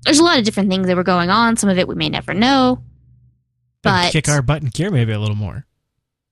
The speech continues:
Speaker 2: Right?
Speaker 1: that's part of it too. I mean,
Speaker 2: Yeah.
Speaker 1: the, the space race back in the day was, I don't know, America versus Russia.
Speaker 2: Right, right.
Speaker 1: As we, we were competing against each other, so.
Speaker 2: I could be down for a little competition.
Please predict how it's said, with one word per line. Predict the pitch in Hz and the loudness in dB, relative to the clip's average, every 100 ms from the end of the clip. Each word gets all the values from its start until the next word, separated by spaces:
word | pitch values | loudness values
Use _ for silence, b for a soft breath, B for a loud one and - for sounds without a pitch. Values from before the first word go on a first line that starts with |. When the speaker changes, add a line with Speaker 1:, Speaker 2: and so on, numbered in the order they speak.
| _ - | _ -12
Speaker 2:
Right? | 117 - | -10 -8
Speaker 1:
that's | 214 143 247 - | -6 -6 -6 -4
part | 294 311 | -2 -2
of | |
it | 311 - | -6 -4
too. | 359 | 0
I | |
mean, | 220 196 | 2 2
Speaker 2:
Yeah. | 190 190 | 2 2
Speaker 1:
the, | 190 _ _ _ _ - | 0 _ _ _ _ -6
the | |
space | - 220 214 | 0 2 4
race | 220 214 - | 4 2 -2
back | - - 214 214 | -10 -4 -2 0
in | |
the | 190 | 2
day | 202 226 233 | 2 4 4
was, | 190 185 196 - - - - - _ _ _ - | 4 2 0 -2 -4 -6 -14 -20 _ _ _ -14
I | |
don't | 185 | -8
know, | 196 - | -8 -2
America | 190 190 202 | 0 0 2
versus | 202 202 196 | 2 4 2
Russia. | 214 247 190 180 | 2 0 0 0
Speaker 2:
Right, | 143 175 - - | 0 -2 -8 -8
right. | 156 120 - _ _ _ | -6 -6 -12 _ _ _
Speaker 1:
As | 185 180 | -2 2
we, | 196 | 2
we | 180 - 196 | 0 -4 0
were | 196 196 - - | 2 2 -2 -2
competing | - 233 294 262 | 4 6 8 6
against | 170 175 - | 4 2 -2
each | - | -2
other, | 76 - | -2 -2
so. | 127 - 107 - - - | 0 0 0 -4 -8 -10
Speaker 2:
I | 349 | -6
could | |
be | 311 | -2
down | 170 | 0
for | 139 | 0
a | 147 | 0
little | 123 | 0
competition. | 131 120 - 135 214 | -2 -2 -4 -6 -8